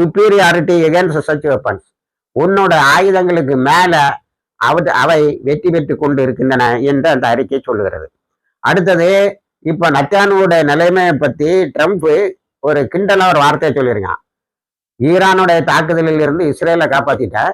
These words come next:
இனிமே நான் நத்தானுவை காப்பாத்தணும். ஏன்னா நத்தானுவ கோர்ட்டு, என்னோட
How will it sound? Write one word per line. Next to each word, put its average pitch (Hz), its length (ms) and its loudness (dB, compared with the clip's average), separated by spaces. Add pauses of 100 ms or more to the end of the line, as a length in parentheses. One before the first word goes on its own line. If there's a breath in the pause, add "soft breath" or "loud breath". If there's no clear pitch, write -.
(100)
இனிமே 151 320 -2
நான் 147 260 0
நத்தானுவை 147 500 -2
காப்பாத்தணும். 120 600 -4 (460)
ஏன்னா 139 320 0
நத்தானுவ 143 600 -2
கோர்ட்டு, 143 300 -4 (400)
என்னோட 123 240 -2